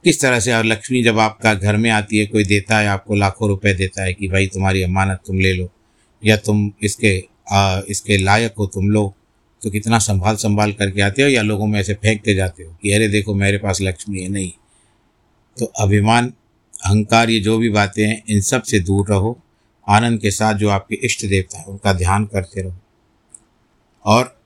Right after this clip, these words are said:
भगवान भोलेनाथ जी के पास आज गणपति देवता अंतिम शोर, अंतिम विदाई लेकर के जा रहे हैं। विसर्जन का समय चल रहा है। आज नौ तारीख है,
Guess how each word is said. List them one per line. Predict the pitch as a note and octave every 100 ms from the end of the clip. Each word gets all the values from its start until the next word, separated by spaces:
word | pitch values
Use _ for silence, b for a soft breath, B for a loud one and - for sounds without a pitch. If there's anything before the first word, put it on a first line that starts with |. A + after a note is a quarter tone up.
| _ E2+
भगवान | F#2+ G#2+ A2 G2+
भोलेनाथ | G#2+ A2 G#2+ G#2
जी | G2+
के | G#2+
पास | G2 A2 A2 - - _ _ -
आज | A2 G2
गणपति | G2+ G#2+ A2 G2+ G#2+
देवता | G#2 G2+ - G#2+ G#2+ _ _ _ - -
अंतिम | G#2 G2+ G#2 G2
शोर, | - A2 G2+ G#2
अंतिम | G#2 G#2+ G2+
विदाई | G2+ G#2+ G#2
लेकर | G2+ G2 G2
के | G2+ F#2
जा | G2+ G#2+
रहे | A#2 A2+
हैं। | - _ _ _ _ -
विसर्जन | G2+ A#2 G2+ G2 G2
का | G2
समय | - G2+ G#2+
चल | G2 G#2+
रहा | G#2 G#2+ G#2+
है। | G#2+ _ _ -
आज | G2+ G2+ F#2 F2+ E2+ _ _ G#2
नौ | G#2 A2
तारीख | G#2+ G2+ G2+ G#2
है, | G#2+ A2